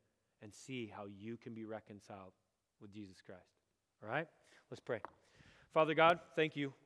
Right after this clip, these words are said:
Thank you, thank you, thank you <laughs> for your word, for this life, for new life in Jesus Christ. I pray that some people accepted Christ today, that they prayed, that they surrendered, that they believed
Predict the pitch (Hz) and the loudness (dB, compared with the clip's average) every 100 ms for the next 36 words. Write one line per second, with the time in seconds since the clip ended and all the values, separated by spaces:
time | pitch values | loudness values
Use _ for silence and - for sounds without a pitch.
0 | _ _ 143 131 143 151 143 143 147 143 | _ _ -8 -8 -6 -6 -6 -4 -2 -2
1 | 135 135 - - - 170 - _ _ - | -4 -6 -6 -20 -14 -14 -14 _ _ -20
2 | _ _ _ _ _ - 131 127 147 165 | _ _ _ _ _ -4 0 4 6 8
3 | 180 175 - - - 127 120 - 151 160 | 6 2 -6 -18 -8 -6 -6 2 6 8
4 | 165 160 - - _ _ _ _ _ _ | 6 2 -14 -20 _ _ _ _ _ _
5 | _ _ _ - 135 170 240 175 156 143 | _ _ _ -8 0 4 10 10 8 0
6 | 123 131 120 - 131 113 - 139 170 180 | -6 -8 -8 0 2 2 0 0 2 6
7 | 165 165 - 170 170 170 170 170 170 - | 6 6 0 -2 -2 -2 2 2 0 -4
8 | 151 - 185 185 160 202 208 - 143 123 | -2 2 2 2 -2 2 2 0 0 2
9 | 110 104 - - _ _ _ _ _ - | 2 -2 -20 -20 _ _ _ _ _ -10
10 | 135 147 - 190 185 147 131 135 143 135 | -2 -2 2 6 6 6 0 2 2 2
11 | - - _ _ - - 170 185 202 156 | -6 -20 _ _ -12 2 8 8 8 4
12 | 139 143 139 151 143 131 123 151 180 220 | 4 2 2 4 4 4 0 2 4 4
13 | 175 139 120 | 4 0 -4